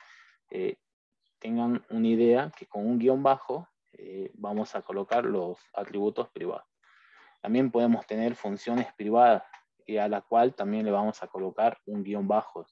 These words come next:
a las funciones privadas. Bien. Eh, bien.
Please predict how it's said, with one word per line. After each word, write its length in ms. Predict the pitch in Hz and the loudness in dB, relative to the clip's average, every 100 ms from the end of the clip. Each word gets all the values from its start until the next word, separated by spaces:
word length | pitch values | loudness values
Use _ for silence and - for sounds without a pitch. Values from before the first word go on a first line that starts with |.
| _ _ _ _ _ - | _ _ _ _ _ -10
a 80 | |
las 120 | 95 - | -10 -8
funciones 440 | 101 101 104 90 | -10 -8 -8 -8
privadas. 420 | - 98 90 - _ _ _ _ _ - | -6 -4 -4 -8 _ _ _ _ _ -8
Bien. 240 | 113 143 - _ - - - - - - - - - _ _ _ | -4 -4 -8 _ -20 -20 -20 -20 -20 -20 -20 -20 -20 _ _ _
Eh, 800 | 104 101 101 98 98 98 101 95 98 - - - - - - - - - _ _ _ _ _ | -6 -2 2 4 4 2 0 -4 -8 -16 -20 -20 -20 -18 -16 -14 -14 -16 _ _ _ _ _
bien. 360 | 131 147 127 | 0 0 -2